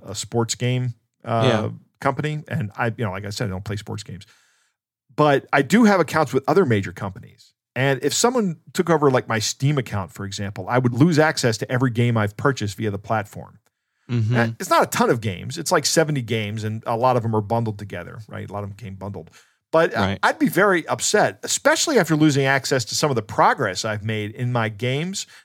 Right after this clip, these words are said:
Speaker 1: that are, that are tied to my Steam account.
Speaker 2: Yeah.
Speaker 1: Right?
Speaker 2: Yeah. Sure.
Speaker 1: Like,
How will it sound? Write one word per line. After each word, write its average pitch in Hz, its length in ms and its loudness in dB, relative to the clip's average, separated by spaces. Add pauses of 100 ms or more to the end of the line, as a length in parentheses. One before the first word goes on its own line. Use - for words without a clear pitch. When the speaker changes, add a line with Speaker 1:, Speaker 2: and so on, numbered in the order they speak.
(140)
Speaker 1:
that 143 100 4
are, 143 300 6
that 135 120 6
are 131 100 4
tied 208 400 2
to 151 100 -6
my 131 100 2
Steam 220 320 -6
account. - 320 -12 (640)
Speaker 2:
Yeah. 98 320 0 (200)
Speaker 1:
Right? 117 120 2
Speaker 2:
Yeah. 95 180 0 (380)
Sure. 131 240 2
Speaker 1:
Like, 151 280 2